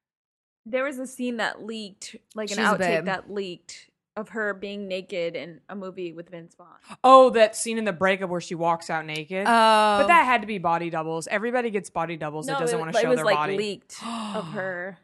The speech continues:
Speaker 1: Yeah.
Speaker 3: You could see her boobs. I gotta find that. She's so, her body is amazing. Like, that girl has, she's A-list. I mean, when you're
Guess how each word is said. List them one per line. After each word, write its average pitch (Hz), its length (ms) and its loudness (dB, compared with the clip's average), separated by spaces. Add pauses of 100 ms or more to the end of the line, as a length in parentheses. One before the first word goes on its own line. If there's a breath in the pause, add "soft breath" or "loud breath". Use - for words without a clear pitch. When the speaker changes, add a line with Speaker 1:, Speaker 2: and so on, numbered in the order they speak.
(100)
Speaker 1:
Yeah. 165 240 -8
Speaker 3:
You 196 60 -4
could 170 120 -4
see 202 140 -6
her 170 80 -4
boobs. 165 420 -6
I 208 80 -8
gotta 185 140 -6
find 160 320 -12
that. 147 240 -14 (600)
She's 277 300 -2
so, 214 280 0
her 247 180 0
body 214 380 4
is 170 120 -4
amazing. 156 420 -8
Like, 175 240 -8 (100)
that 185 160 -2
girl 202 180 -2
has, 180 260 -8
she's 240 160 -8
A-list. 262 560 -4
I 202 40 -4
mean, 208 180 0 (160 soft breath)
when 233 160 -6
you're 311 100 -4